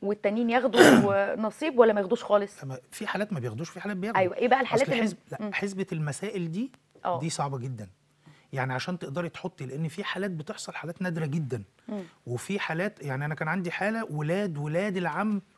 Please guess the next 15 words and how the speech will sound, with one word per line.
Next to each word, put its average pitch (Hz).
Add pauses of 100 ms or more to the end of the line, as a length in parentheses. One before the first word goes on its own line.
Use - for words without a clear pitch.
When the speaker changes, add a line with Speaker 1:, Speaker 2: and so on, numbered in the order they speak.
(100)
Speaker 2:
هم 175
اللي 165
ورثوا. - (920)
يعني 139
ال-، 131
ال-، 123
الراجل 151
توفى 185 (340)
وكان 151
عنده 160
زوجة 190
ومفيش 160
أولاد 156 (480)
ومفيش 151
إخوات. -